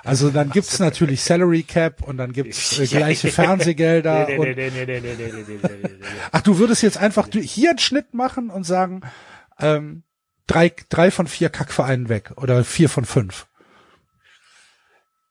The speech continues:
Speaker 2: Also der allererste Schritt wäre ja schon mal, was wäre denn überhaupt, also ohne Bayern? So,
Speaker 1: Ja.
Speaker 2: da, wenn die letzten Jahre ohne Bayern wären, wären wahrscheinlich zum Teil schon super spannende,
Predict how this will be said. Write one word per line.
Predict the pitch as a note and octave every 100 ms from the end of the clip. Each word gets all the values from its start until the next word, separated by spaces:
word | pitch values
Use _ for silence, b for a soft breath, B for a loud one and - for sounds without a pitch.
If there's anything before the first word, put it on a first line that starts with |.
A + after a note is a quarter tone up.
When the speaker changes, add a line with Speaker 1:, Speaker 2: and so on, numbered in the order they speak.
| -
Speaker 2:
Also | -
der | C3+ -
allererste | - C#3+ F3 F#3
Schritt | E3 D#3
wäre | D#3
ja | D3+
schon | C#3 D#3
mal, | D3 D3+
was | C3+ B2+
wäre | C#3+ D3
denn | C3
überhaupt, | C3+ C3 -
also | D3+ D3+
ohne | D3 D3
Bayern? | B2+ A#2 A#2+ F2+ F2 _ _ _ _ _ _ -
So, | G#2 G#2
Speaker 1:
Ja. | B2+ B2+
Speaker 2:
da, | B2+ C3 B2+
wenn |
die | C3
letzten | C3+ C#3+ - C#3
Jahre | C3+ D3+ E3
ohne | D#3 E3+
Bayern | D3+ C3+ D#3 C#3+
wären, | C#3+ C#3 C3 A#2+
wären | C3+ C3+ C3 B2+
wahrscheinlich | C3+ D3 D3
zum | - C3+
Teil | C#3+
schon | C#3+ D3 -
super | - D#3+ F#3
spannende, | D3+ - B2+ C#3 C3 B2+ B2 B2